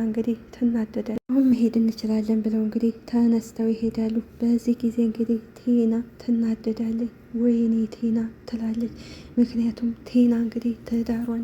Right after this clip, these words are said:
ያጣችው ምክንያት እንግዲህ በራሷ ጥፋት ነው። ቢያንስ ተመክራ ነበረ፣ ሁሉም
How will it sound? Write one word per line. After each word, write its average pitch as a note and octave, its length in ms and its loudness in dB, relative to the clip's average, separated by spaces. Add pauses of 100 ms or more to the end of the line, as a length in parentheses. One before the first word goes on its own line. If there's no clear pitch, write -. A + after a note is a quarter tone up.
ያጣችው A#3 540 -2
ምክንያት A#3 420 -4
እንግዲህ A#3 340 0 (420)
በራሷ A3+ 460 0 (260)
ጥፋት A3+ 460 -8
ነው። A#3 160 -2 (960)
ቢያንስ A3 380 2 (120)
ተመክራ B3 520 -2
ነበረ፣ G#3+ 360 -6 (220)
ሁሉም B3 420 0